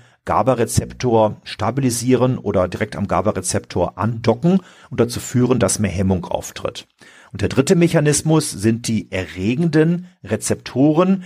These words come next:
Das sind die Glutamatrezeptoren oder man sagt auch N M D A-Rezeptoren, es gibt auch ampa-Rezeptoren, nennen wir es mal Glutamat-Rezeptoren. Und da dockt der Botenstoff Glutamat an und der ist für die Erregung zuständig. Und wenn es dann Substanzen gibt,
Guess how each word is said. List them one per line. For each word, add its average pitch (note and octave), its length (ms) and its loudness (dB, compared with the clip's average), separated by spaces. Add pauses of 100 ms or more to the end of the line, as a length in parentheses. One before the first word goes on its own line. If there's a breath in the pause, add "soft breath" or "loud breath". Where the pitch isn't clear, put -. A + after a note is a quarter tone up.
(240 loud breath)
Das - 140 -6
sind A#2 160 -2
die G#2+ 240 -6
Glutamatrezeptoren C3 1900 -2
oder - 260 -4
man - 100 -2
sagt - 220 -8
auch - 140 -12
N A2+ 160 2
M C3 100 2
D B2+ 140 0
A-Rezeptoren, G#2+ 800 0
es F#2 80 -4
gibt - 200 -12
auch - 140 -10
ampa-Rezeptoren, A#2 920 -2
nennen E3 80 4
wir E3 40 4
es - 80 0
mal A2+ 80 2
Glutamat-Rezeptoren. A#2 1200 -2 (460 loud breath)
Und G#2+ 200 -8
da A#2+ 420 2 (180 soft breath)
dockt - 520 -4
der G#2+ 460 0 (220)
Botenstoff B2 760 -2
Glutamat G#2 800 -4
an D3 140 -2
und A#2 160 -6
der - 100 2
ist - 100 -4
für - 120 -10
die A2 100 -2
Erregung C#3 460 2
zuständig. - 640 -8
Und G2+ 140 -8
wenn G2+ 100 -4
es G2 140 -4
dann G#2+ 160 0
Substanzen A#2 600 -2
gibt, A2+ 260 0